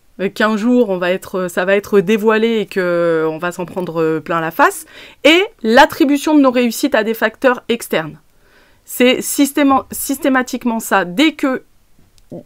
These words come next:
dès que vous découvrez le syndrome de l'imposteur et que vous lisez ces trois caractéristiques ou qu'on, qu'on, qu'on vous les présente,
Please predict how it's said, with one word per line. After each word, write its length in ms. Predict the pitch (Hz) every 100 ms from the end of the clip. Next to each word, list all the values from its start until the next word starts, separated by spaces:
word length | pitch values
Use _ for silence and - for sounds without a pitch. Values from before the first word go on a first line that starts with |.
| _ _ - _ _ _ _ - - - - -
dès 160 | 202 320
que 40 |
vous 100 | 311
découvrez 360 | 277 277 247 277
le 60 |
syndrome 380 | 269 233 226 262
de 80 | 233
l'imposteur 640 | 214 202 208 - 147 - _ _
et 100 | 202
que 100 | 220
vous 180 | 196 214
lisez 440 | 247 226 233 202 -
ces 180 | - 185
trois 320 | - 294 294
caractéristiques 1080 | 285 233 220 - 226 220 - 254 - - - _ _ _ _ _ -
ou 80 | 190
qu'on, 380 | 214 196 185
qu'on, 920 | 175 190 180 170 160 151 147 - 90 -
qu'on 120 | 190
vous 100 | 180
les 100 | 175
présente, 640 | - 220 208 233 254 -